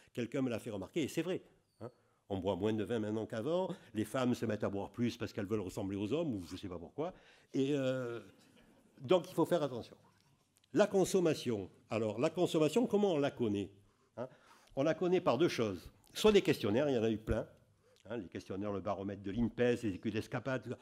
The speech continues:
Il y a plein de questionnaires qui permettent de savoir, euh, combien ils boivent d'après ce qu'ils disent. Et puis, qui, et puis, il y a les données de vente. Et quelqu'un l'a fait remarquer ce matin, il y a entre les données de vente et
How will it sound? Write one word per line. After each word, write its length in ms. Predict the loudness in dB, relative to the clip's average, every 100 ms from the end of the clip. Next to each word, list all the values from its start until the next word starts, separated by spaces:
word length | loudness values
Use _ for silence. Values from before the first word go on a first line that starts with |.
| -18 _
Il 60 | -6
y 20 |
a 20 |
plein 180 | 2 2
de 60 |
questionnaires 520 | 2 -2 -2 -6 -6 -6
qui 100 | -10
permettent 320 | -8 -8 -8
de 80 | -8
savoir, 480 | -12 -8 -4 -4 -6 -16 -20 -16
euh, 80 | -8
combien 220 | -4 -2
ils 120 | -2 -2
boivent 320 | -2 -2 -4
d'après 300 | -8 -4 -6
ce 100 | -6
qu'ils 240 | -6 -4
disent. 540 | 2 2 2 -6 -14 -20 _ _ _
Et 60 | -20
puis, 180 | -18 -20 _
qui, 180 | -20 -20 -20 -20 -2
et 100 | -2
puis, 220 | 0 2
il 80 | 2
y 80 | 4
a 260 | 2 2 -4 -20 _ _ _ _ _ _
les 300 | -2 2 2
données 340 | 0 2 4 4
de 80 |
vente. 460 | 2 0 -4 -12 -20 _ _ _ -6
Et 80 | 0
quelqu'un 320 | 2 2 2
l'a 100 | 2
fait 100 | 0
remarquer 400 | -2 -2 -2 -4
ce 120 | -4
matin, 340 | -4 0 -2 -2 -12 _ _ _ _ _ _ _ _ _ _ -4
il 180 | -2
y 120 | 2 2
a 180 | 2
entre 300 | 0 0 0
les 80 | -2
données 240 | 2 0 0
de 80 |
vente 440 | 0 -2 -4 -10 -20 _ _ _ 0
et 280 | 2 2